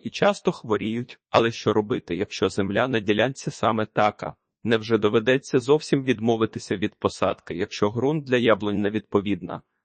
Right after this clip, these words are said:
Зовсім ні. Навіть на важкій глинистому ґрунті можна збирати хороший урожай яблук.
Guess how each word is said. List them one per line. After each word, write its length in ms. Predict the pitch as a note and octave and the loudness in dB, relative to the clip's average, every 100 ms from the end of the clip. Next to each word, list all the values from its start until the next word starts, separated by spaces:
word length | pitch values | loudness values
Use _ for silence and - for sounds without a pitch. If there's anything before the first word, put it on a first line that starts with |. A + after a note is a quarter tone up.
| _ A2 | _ -4
Зовсім 580 | A2+ G#2 - G#2 G#2 | 2 2 2 -4 -2
ні. 240 | A#2+ G3 - - | -2 -2 -4 -4
Навіть 400 | A#2 B2+ A#2+ - | 2 4 2 0
на 80 | G#2+ | 2
важкій 400 | G#2 - - G3+ | 2 0 0 0
глинистому 680 | A2 G#2+ G#2+ G#2+ - G#2+ G#2 | 2 0 0 -4 -2 -2 -2
ґрунті 400 | A#2 C#3+ C#3+ C3 | -2 -2 0 0
можна 340 | B2+ A#2+ G#2+ | 0 -2 -4
збирати 500 | G#2 G#2 G2+ C#3+ - | -4 0 2 2 0
хороший 520 | - C3+ C3 - A2+ | -2 0 0 0 -4
урожай 480 | - A2+ A2+ G#2 G#2 | -4 0 0 2 0
яблук. 520 | A#2 C3 A2 G#2 - | 4 2 2 -6 -8